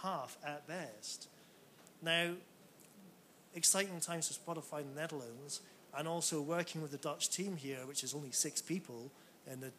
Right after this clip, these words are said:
the Dutch office, exciting times for labels beginning to start partnering with us. We're getting a more domestic presence. Do you think that getting to an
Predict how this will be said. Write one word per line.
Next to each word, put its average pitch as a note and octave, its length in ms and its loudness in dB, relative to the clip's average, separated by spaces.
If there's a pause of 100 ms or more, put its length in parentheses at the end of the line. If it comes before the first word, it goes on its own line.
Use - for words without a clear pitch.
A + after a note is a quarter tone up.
the C#3 80 -6
Dutch D3 280 -2
office, B2+ 500 0 (320)
exciting E3 380 6
times D#3 240 0
for C#3 140 -2
labels D3+ 420 2
beginning D3+ 340 0
to - 60 4
start D3 320 0
partnering E3 440 0
with A#2+ 100 -10
us. A#2+ 140 -6
We're C#3 80 -6
getting D3 200 -6
a - 20 -4
more D3+ 160 2
domestic D3 420 -6
presence. E3 380 -4
Do E3+ 120 -6
you C#4 180 2
think F#3+ 380 -6
that D#3 280 -4
getting F3 240 0
to D#3 120 -2
an C3+ 100 -6